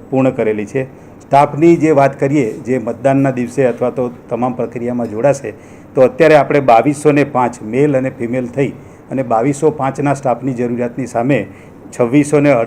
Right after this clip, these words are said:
બ્યાસી જેટલા, અ, અ, મેલ ફિમેલ સ્ટાફની ડેટા એન્ટ્રી પણ આપણે પૂરી કરેલી છે. રિસીવિંગ ડિસ્પેચ સેન્ટર મામલતદાર કચેરી કડી ખાતે રાખેલું છે અને કાઉન્ટિંગ સેન્ટર છે આપણે મહેસાણા ખાતે, જી ટી યુ, જે આઈ ટી આર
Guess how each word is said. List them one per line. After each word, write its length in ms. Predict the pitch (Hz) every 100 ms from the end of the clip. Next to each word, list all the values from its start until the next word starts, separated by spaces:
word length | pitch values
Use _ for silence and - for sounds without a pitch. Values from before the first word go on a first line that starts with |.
| 135 -
બ્યાસી 400 | 113 110 110 160
જેટલા, 480 | 120 120 131 131 127 - - - -
અ, 40 |
અ, 540 | 123 120 123 - 117 110 - 156
મેલ 320 | 120 143 151
ફિમેલ 420 | 131 120 143 147 -
સ્ટાફની 400 | - 127 117 135
ડેટા 260 | 123 120 131
એન્ટ્રી 180 | 123 131
પણ 160 | 135
આપણે 200 | 117 120
પૂરી 240 | 117 110 101
કરેલી 340 | 110 104 107
છે. 180 | 107 156 - - - - - 120
રિસીવિંગ 460 | 127 170 165 175
ડિસ્પેચ 320 | 143 135 160
સેન્ટર 380 | 151 143 131 147 - 139
મામલતદાર 500 | 127 135 139 143 139
કચેરી 380 | 135 131 131
કડી 240 | 127 123 123
ખાતે 280 | 113 117 117
રાખેલું 480 | 113 107 123 120
છે 140 | 127 190 220 - - -
અને 300 | 147 147 - - - -
કાઉન્ટિંગ 420 | 127 131 143 170
સેન્ટર 320 | 147 131 131
છે 140 | 135 147
આપણે 260 | 123 123
મહેસાણા 400 | 113 107 135 131
ખાતે, 420 | 123 113 110 165 202
જી 200 | 107 113
ટી 160 | 131
યુ, 140 | 127 123
જે 160 | 120
આઈ 140 | 110 113
ટી 240 | - 123
આર 200 | 123